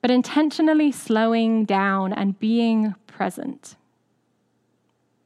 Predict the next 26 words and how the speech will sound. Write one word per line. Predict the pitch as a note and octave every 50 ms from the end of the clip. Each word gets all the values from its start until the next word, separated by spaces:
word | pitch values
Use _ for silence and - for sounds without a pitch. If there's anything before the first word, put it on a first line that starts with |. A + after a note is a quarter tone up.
| _ _ _ _ - _ _ _ _ _ _ _ _ _ _
Silence | - - B3 C4 D4 D4 C#4 -
and | C#4+ C4
solitude, | - B3 A3 G#3+ A3 G#3 - - A3 G#3+ G#3 G#3+ A3
Sabbath, | - - A#3 A3 A3+ A3 A#3 A3+ G#3+ G#3 - - D4
simplicity, | - - - - G#3 G3 - - A#3 A3+ G#3+ - A#3+ - - - G#3+ G#3 G#3 G3+
and | - - G3 F#3 F#3 F#3 F#3+ F#3+
slowing. | - - - - - F#3+ F#3+ F#3 F#3 F#3 F3+ F3+ F#3 F#3 - _ _ _ _ _ _ - - - - - _ _ - A3
These | B3+ C4 C#4 C#4+ C#4+ B3+ C#4
are | A#3+
the | A#3
practices, | - - - C4+ - - - C4+ A3+ - A3+ G#3 G#3 G3+ -
Comer | - - A#3+ A3+ A3+ A3+ G#3+ G#3
says, | - - G#3+ G#3+ A#3+ D4+ F4 E4 - - - - - - -
that | - B3 -
create | - C#4 C4+ C4+ C4 B3+ G#3 -
space, | - - - - - C4+ C4 B3 G#3+ F#3 - - - - - _ _ -
margin | A3 A3 A3 A3 A3+ B3 C4+ C4 - D4+ D4+ D4 D4+ D4
in | C#4 - A3+
your | G#3+ G#3 G#3
life | G3 G3+ G#3 G#3 G#3+ A3 -
to | - - A3
be | A#3 A#3+
able | A#3 A#3+ A3 A#3
to | - - A#3+ A3+
listen | A#3 B3 C#4 - - C4 A3+ G#3+ G#3 - -
to | - - - C#4+ C#4 C#4 C#4+ D4 D4 D4